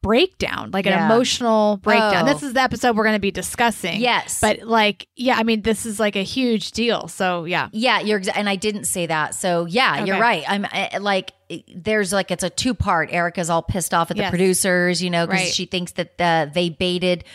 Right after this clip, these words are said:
Speaker 2: Garcelle. And then there's all these rumors that it was really a hot mic moment, but they dubbed it into the
Speaker 1: Right.
Speaker 2: show.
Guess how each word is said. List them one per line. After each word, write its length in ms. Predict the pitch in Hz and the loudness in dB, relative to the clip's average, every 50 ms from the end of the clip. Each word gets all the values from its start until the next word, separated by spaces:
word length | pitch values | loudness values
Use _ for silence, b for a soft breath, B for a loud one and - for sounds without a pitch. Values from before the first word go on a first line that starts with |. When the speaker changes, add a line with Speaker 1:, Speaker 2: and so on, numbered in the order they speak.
| B B B B B | B B B B B
Speaker 2:
Garcelle. 720 | - 196 175 175 - - - 196 165 170 170 170 165 170 151 | 2 2 2 4 2 2 2 4 4 6 6 6 4 4 2
And 140 | - 180 175 | 2 0 0
then 80 | 170 170 | 0 -2
there's 140 | 170 160 | -2 0
all 100 | 180 175 | 0 0
these 220 | 170 175 185 156 143 | 2 0 0 0 0
rumors 340 | 175 185 185 180 180 175 175 | 0 0 2 2 0 0 0
that 120 | 185 156 | 0 0
it 80 | 160 143 | 0 -2
was 140 | 165 147 | -2 -2
really 200 | 156 190 185 175 160 | 0 0 0 0 0
a 60 | 151 | -2
hot 280 | - - 180 156 85 - | 0 0 0 0 0 0
mic 280 | 170 165 165 - - | -2 -2 -2 -2 -4
moment, 600 | 180 214 247 254 247 233 233 233 220 214 208 202 | -2 2 2 2 2 2 2 2 2 2 0 -2
but 140 | - 180 - | -4 -6 -4
they 120 | - 160 | -4 -6
dubbed 340 | 156 - 180 160 165 156 160 | -4 0 0 2 2 2 0
it 80 | 170 156 | -2 0
into 140 | 165 160 196 | 0 0 0
the 60 | 185 | -2
Speaker 1:
Right. 60 | 165 | -2
Speaker 2:
show. 540 | 156 - - 269 262 247 240 233 233 226 214 | -2 0 0 2 4 4 4 4 2 2 0